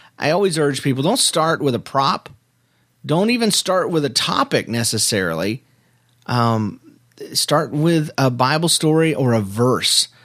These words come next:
uh, a section of the Bible that you want to teach out of, and find and pull that, that knowledge, that, that, that wisdom out of that. Study that scripture just like a senior pastor would. And what does that want to say?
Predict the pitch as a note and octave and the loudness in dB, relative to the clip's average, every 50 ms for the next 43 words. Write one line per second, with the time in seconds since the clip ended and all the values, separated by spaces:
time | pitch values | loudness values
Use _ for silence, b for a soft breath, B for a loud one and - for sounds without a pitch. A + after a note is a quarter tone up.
0 | b b b _ F2 G2+ G2+ - G#2+ A2 - - - C3+ B2+ - - - B2+ A#2+ | b b b _ -6 -6 -6 -4 -4 -4 -4 0 0 0 2 2 0 0 0 0
1 | A#2 A2+ A2 A#2 G2+ G2 G2+ G#2 A2 A2+ F#2+ G#2 F#2+ G2 F#2+ - - A#2 G#2+ G#2+ | 0 -2 -2 -4 -4 -2 0 0 0 0 -2 -2 -6 -6 -6 -6 -4 -4 -4 -4
2 | G#2+ G2+ F#2 - - A2+ G#2 - A#2+ G2+ G2 F#2 F2+ E2+ G2+ G2+ - - - - | -4 -4 -4 -4 -6 -4 -4 -2 -2 -2 -2 -2 -4 -6 -8 -8 -10 -12 -4 0
3 | C3+ D3+ E3 D#3+ D#3 C#3 A#2+ A2 F#2+ F#2+ - - - - - G3+ A3 A3 A3 G#3 | 0 2 2 2 0 0 0 -2 -4 -6 -8 -12 -14 -4 -2 0 2 2 2 2
4 | F3+ D#3 C#3 C#3+ B2+ A2+ - - B B B B B - C3 A2+ F2+ B2+ C3+ C3+ | 2 2 2 2 0 0 -2 -4 B B B B B -4 -4 -2 0 2 2 4
5 | C#3 D3+ D3+ D3 C3 A2+ A2 - A#2 - - - B2+ - - - C3 - - A#2 | 4 4 4 4 4 2 2 0 0 0 0 0 -2 -2 -2 -2 -4 -4 -4 -4
6 | B2 G2 B2+ A#2+ C3+ D3 D3+ D3 C#3 C3+ A#2+ A#2+ A#2 A#2 B2 B2 A#2 G2+ F#2+ E2+ | -6 -6 -2 0 0 0 0 2 2 2 2 2 2 2 2 2 0 0 0 -4
7 | C#2 C2 B1 - - - - - - C3 B2 F3 F#3 F#3+ F#3+ F#3 D#3+ D#3 C3+ F#2+ | -4 -6 -4 -2 0 0 0 0 -2 -2 0 2 2 2 2 2 2 0 0 2
8 | - - - D3 C3+ B2+ - - A2+ G#2+ A#2 A#2 - C#3+ B2+ B2+ A2 - C3 B2+ | -2 -2 0 0 0 0 0 -4 -4 -4 -2 -2 -2 -2 -2 -2 -2 -2 -2 -2
9 | B2 A#2 A2 B2 A#2 A#2+ A#2 - A#2 A2 G#2+ G2+ F2 B B B B B B C3 | -2 -2 0 0 0 0 -2 -2 -2 -2 -2 -4 -4 B B B B B B -4
10 | A2+ A2 - G2 C3+ C3 C3 C#3+ E3 F3+ F#3+ F#3 D#3+ D#3 D#3 C#3 C#3+ C#3+ C#3 C#3 | -2 -2 -2 -2 -2 0 2 2 2 2 2 0 0 0 0 2 2 2 2 2
11 | C3 - - C#3+ B2+ A2+ G2+ | 0 2 2 2 2 2 0